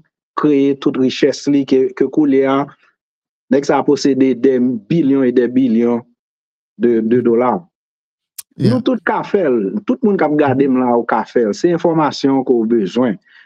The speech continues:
Speaker 1: Se yon moun ko bezwen pou swiv, ou bezwen coach, yon leader ki kapab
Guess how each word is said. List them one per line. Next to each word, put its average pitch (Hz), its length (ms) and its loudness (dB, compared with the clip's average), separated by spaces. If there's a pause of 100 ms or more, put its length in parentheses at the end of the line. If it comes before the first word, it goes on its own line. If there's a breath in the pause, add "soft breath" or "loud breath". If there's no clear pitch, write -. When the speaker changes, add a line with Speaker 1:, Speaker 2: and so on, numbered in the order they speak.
Speaker 1:
Se - 160 0
yon 190 180 0
moun 185 380 2
ko 180 180 2
bezwen 147 560 0
pou 139 160 -2
swiv, 190 560 -2 (240 loud breath)
ou 165 140 0
bezwen 185 400 2
coach, - 560 -4 (300)
yon 160 200 2
leader 170 480 0 (300)
ki 156 100 -6
kapab 143 460 -2